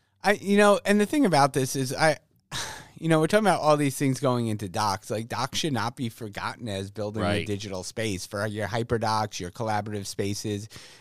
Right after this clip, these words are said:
Speaker 1: It's a great tool. Um, we've talked about it for a long time with the smart chips and everything that's going into Docs. It's really becoming such a robust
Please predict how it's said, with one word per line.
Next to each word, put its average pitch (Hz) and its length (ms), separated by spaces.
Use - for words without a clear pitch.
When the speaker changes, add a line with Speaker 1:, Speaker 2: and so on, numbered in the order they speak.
Speaker 1:
It's 127 180
a 120 60
great 127 320
tool. 123 460
Um, 101 680
we've 127 180
talked 226 260
about 120 220
it 104 80
for 120 120
a 107 40
long 117 260
time 151 380
with 107 120
the 101 80
smart 139 320
chips 107 300
and 101 180
everything 151 320
that's 120 200
going 127 300
into 107 200
Docs. 110 520
It's - 100
really 202 220
becoming 139 720
such - 420
a 139 100
robust 123 600